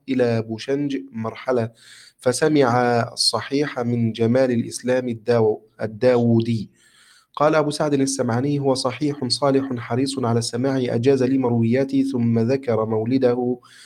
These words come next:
قال: "وتوفي بمالين من هراه في ثاني عشر شوال، في ثاني عشر شوال سنة اثنتي عشرة وخمسمائة، وله مائة،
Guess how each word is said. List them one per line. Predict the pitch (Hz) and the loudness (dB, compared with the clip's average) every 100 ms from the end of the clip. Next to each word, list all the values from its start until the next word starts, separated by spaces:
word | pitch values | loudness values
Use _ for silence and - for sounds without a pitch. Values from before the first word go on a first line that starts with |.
| - _ | -20 _
قال: | 123 123 | 2 6
"وتوفي | 123 120 131 135 135 131 | 6 4 0 -2 -2 0
بمالين | 120 117 113 113 123 139 139 120 | 2 2 2 0 0 -2 -2 -4
من | 113 | -6
هراه | 107 110 135 147 - - - | -4 -2 -2 -2 -8 -20 -20
في | - 123 | -8 -6
ثاني | 120 143 139 127 | 0 2 4 4
عشر | 113 131 - 135 | 2 0 -2 -6
شوال، | 123 - 113 131 143 139 - _ _ | -6 -6 -2 0 0 -2 -10 _ _
في | - - 117 | -14 -12 -10
ثاني | - 139 131 117 113 | 0 2 4 2 0
عشر | 104 123 - 110 | -2 -4 -6 -8
شوال | - 113 113 127 143 165 - _ _ _ _ _ | -6 -4 -2 0 0 -4 -8 _ _ _ _ _
سنة | - 139 127 120 | -2 2 2 2
اثنتي | 123 120 120 120 143 | -2 -2 -2 0 2
عشرة | 120 131 - 135 131 120 | 2 0 -2 -4 0 0
وخمسمائة، | 117 131 123 117 131 147 151 - - - _ | 0 -2 -2 -2 0 -2 -4 -10 -20 -20 _
وله | - 127 147 147 127 | 2 4 4 2 0
مائة، | 135 - - 117 | 0 0 -2 -4